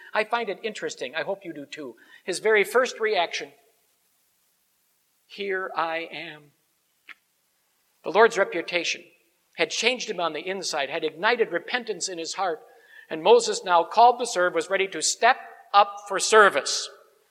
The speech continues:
The Lord's reputation changes us on the inside. The Lord's reputation ignites repentance inside of us. And when it changes us on the inside, our attitude, then there will be a change of actions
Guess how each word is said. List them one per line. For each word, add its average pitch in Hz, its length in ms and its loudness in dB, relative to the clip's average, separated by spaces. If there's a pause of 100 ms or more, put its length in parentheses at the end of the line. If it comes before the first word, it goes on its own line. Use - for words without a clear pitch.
(680)
The 202 100 -2
Lord's 254 380 8
reputation 202 840 0 (420)
changes 233 520 0
us 254 400 4
on 190 160 -2
the 180 160 -2
inside. 151 500 0 (160)
The 196 100 0
Lord's 233 280 6
reputation 208 560 -2
ignites 214 520 0
repentance 247 720 -4
inside 262 680 2
of 226 240 2
us. 240 420 4 (500)
And 208 140 2
when 262 80 6
it 262 120 4
changes 262 460 0
us 233 200 2
on 226 180 0
the 220 160 -4
inside, 214 420 0
our 190 140 6
attitude, 185 560 0 (220)
then 269 160 2
there 269 100 2
will 254 120 6
be 254 160 4
a 240 40 6
change 254 400 0
of 214 100 2
actions 233 760 0